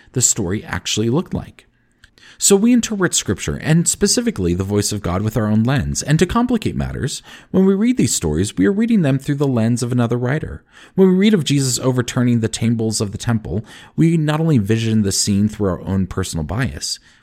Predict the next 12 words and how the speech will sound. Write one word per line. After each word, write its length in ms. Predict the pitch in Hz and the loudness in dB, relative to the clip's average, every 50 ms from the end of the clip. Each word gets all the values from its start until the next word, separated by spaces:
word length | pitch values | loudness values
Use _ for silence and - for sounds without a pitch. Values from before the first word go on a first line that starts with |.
| _ - | _ -6
but 100 | 139 120 | -6 -2
we're 120 | 143 156 | -2 0
reading 340 | 147 151 196 220 240 202 113 | 0 2 2 2 2 2 2
about 240 | 85 73 76 76 82 | 0 -2 -2 -4 -6
it 140 | 80 - | -8 -6
through 120 | - 135 123 | -4 -2 -2
the 80 | 135 | 0
lens 340 | 123 110 87 78 85 104 107 | 0 0 0 0 -2 -2 -4
of 80 | 110 104 | -4 -6
the 80 | 101 | -6
gospel 400 | - 65 69 76 - - - 101 | -6 -6 -8 -8 -10 -8 -6 -6
writer. 420 | 107 120 139 160 - 78 67 - | -4 -4 -4 -4 -4 -6 -8 -10